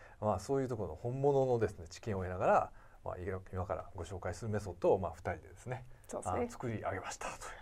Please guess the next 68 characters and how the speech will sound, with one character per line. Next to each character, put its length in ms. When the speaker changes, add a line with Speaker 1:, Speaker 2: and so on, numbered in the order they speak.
Speaker 1:
う 40
の 60
で、 180
皆 180
さ 120
ん 20
の 100
お 80
役 180
に 60
立 120
つ 40
と 80
嬉 180
し 60
い 60
で 80
す。 200
は 140
い。 80
で、 180
講 240
演 80
の 80
目 200
的 200
な 120
ん 60
で 80
す 80
け 120
ど、 200
も 140
と 100
も 120
と 100
こ 120
れ 60
を 40
僕 200
は 100
や 100
り 80
始 240
め 100
た 120
の 100
は、 120
ソ 140
フ 80
ト 80
ウ 40
ェ 40
ア 20
開 120
発 140
の 40
生 240
産 180
性 120
を 40
向 140
上 100
さ 140
せ 60
た 80
い 40
と。 100